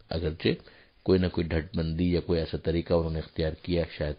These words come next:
पारे वगैरह को इस्तेमाल किया कि जिसकी वजह से ऐसा महसूस होने लगा, जबकि उसका हकीकत से कोई ताल्लुक नहीं था।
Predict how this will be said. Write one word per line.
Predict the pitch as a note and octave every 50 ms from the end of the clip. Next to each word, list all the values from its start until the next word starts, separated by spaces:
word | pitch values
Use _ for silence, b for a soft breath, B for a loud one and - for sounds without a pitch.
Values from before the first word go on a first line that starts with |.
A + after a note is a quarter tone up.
| - -
पारे | E2 D#2 E2 F2
वगैरह | E2+ E2 D2+ D#2+ D#2 D#2
को | D2+ -
इस्तेमाल | D#2+ - - - D#2 D#2 D#2 D2+
किया | D#2 - D#2+ D#2
कि | D#2 -
जिसकी | D2+ D2+ D2+ - - - -
वजह | - D2 - D#2+ -
से | - - - C3+ - B B B B B B B B B B
ऐसा | - - -
महसूस | F2+ F2+ F2 E2 - - A#2+ A2+ G2+ -
होने | D#2+ D#2
लगा, | D2 C#2+ D2 E2 G#2 C3 - - -
जबकि | F2+ D#2+ - - - A2 -
उसका | - - - - - D2+
हकीकत | D2+ - - F#2+ F#2 - -
से | - - E2
कोई | - E2
ताल्लुक | D#2 - - C#2+ D2 E2 F2 - - -
नहीं | D#2+ D2+ C#2
था। | - - - E2